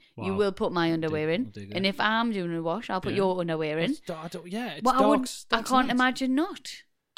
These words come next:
Speaker 2: That's so
Speaker 1: Aren't
Speaker 2: strange.
Speaker 1: some people strange? Oh, but are we strange?
Speaker 2: No, no. I live
Speaker 1: Mm.
Speaker 2: to, like, how are you, man? Eh? That's so strange.
Speaker 1: I know.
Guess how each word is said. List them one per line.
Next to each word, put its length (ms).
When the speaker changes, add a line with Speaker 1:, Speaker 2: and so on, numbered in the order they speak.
Speaker 2:
That's 240
so 160
Speaker 1:
Aren't 160
Speaker 2:
strange. 60
Speaker 1:
some 60
people 260
strange? 540
Oh, 140
but 220
are 100
we 240
strange? 540
Speaker 2:
No, 420
no. 460
I 60
live 160
Speaker 1:
Mm. 220
Speaker 2:
to, 100
like, 200
how 160
are 60
you, 80
man? 240
Eh? 120
That's 180
so 300
strange. 460
Speaker 1:
I 40
know. 320